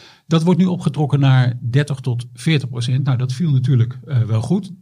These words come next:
En daarmee komt Shell eindelijk in de buurt van Total, To-, Total Energie, moet ik eigenlijk zeggen, want zo heet het bedrijf. Want die zitten op, eh, vijfendertig tot veertig procent. Dus daarmee is dat verschil een beetje weggevallen.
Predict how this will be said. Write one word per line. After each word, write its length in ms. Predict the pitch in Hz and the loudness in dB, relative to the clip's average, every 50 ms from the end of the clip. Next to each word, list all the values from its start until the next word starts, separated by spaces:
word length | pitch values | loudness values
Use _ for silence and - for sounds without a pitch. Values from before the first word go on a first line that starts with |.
| _ _ _ _ | _ _ _ _
En 140 | - - | -18 -14
daarmee 300 | - 160 143 151 143 135 | -8 -6 -2 0 0 0
komt 200 | 120 131 147 143 | 0 0 -2 -2
Shell 240 | - - 156 147 127 | -2 0 0 0 0
eindelijk 300 | 123 131 147 165 165 - | 0 0 0 0 0 0
in 60 | 143 | 0
de 60 | 131 117 | 0 2
buurt 240 | 113 127 123 120 | 2 2 2 2
van 240 | 120 - 123 120 117 | 2 0 0 0 -2
Total, 680 | - 123 113 117 117 123 135 170 190 190 190 - - - - | -4 -4 -6 -2 -2 0 0 0 0 -2 -4 -8 -12 -18 -14
To-, 160 | - 127 120 120 120 - | -10 -8 -8 -8 -10 -8
Total 360 | - 117 117 - 117 107 117 | -8 -8 -6 -4 -6 -6 -4
Energie, 500 | 123 123 113 110 104 90 98 143 180 185 - | -2 -2 -2 -2 -2 -4 -4 -4 -4 -4 -8
moet 120 | 147 156 151 | -10 -10 -10
ik 60 | - | -10
eigenlijk 240 | - 135 131 131 - | -10 -10 -10 -10 -10
zeggen, 200 | - 151 151 - | -12 -14 -14 -14
want 120 | 151 131 | -18 -12
zo 80 | - 135 | -8 -6
heet 100 | 127 127 | -6 -4
het 80 | 131 131 131 | -4 -6 -4
bedrijf. 300 | 123 120 131 135 131 - - - - - - - _ | -2 -2 -2 -2 -4 -6 -10 -14 -18 -20 -20 -20 _
Want 140 | _ 135 120 | _ 0 2
die 80 | 123 131 | 4 4
zitten 220 | 139 135 - 135 | 4 4 2 0
op, 180 | 127 117 - 127 | -2 -2 -2 -2
eh, 60 | 113 | -2
vijfendertig 680 | - - 127 117 120 120 120 113 110 113 117 - - - | 0 2 2 4 4 4 2 2 0 0 -4 -6 -10 -8
tot 240 | - 113 - - - | -10 -10 -10 -10 -16
veertig 460 | - - - - 139 123 113 - - - | -20 -20 -6 0 0 0 0 0 -4 -8
procent. 400 | - 120 120 - 117 117 117 - | -8 -8 -4 -2 -2 -2 -2 -4
Dus 100 | - - | -6 -6
daarmee 400 | 147 139 135 135 135 127 127 131 | -4 0 2 2 4 2 2 0
is 120 | 120 120 | -2 -4
dat 160 | - 127 120 | -6 -6 -6
verschil 440 | - - 120 - - 165 147 131 - - | -8 -10 -8 -6 -4 -4 -4 -4 -4 -2
een 100 | 123 117 | -2 0
beetje 380 | 117 123 123 120 120 120 107 - - - - - - - - _ | 2 2 2 2 0 -2 -4 -6 -10 -14 -18 -20 -20 -20 -20 _
weggevallen. 580 | - 143 151 - - - 175 175 175 180 185 | 0 0 0 0 0 0 2 2 2 2 0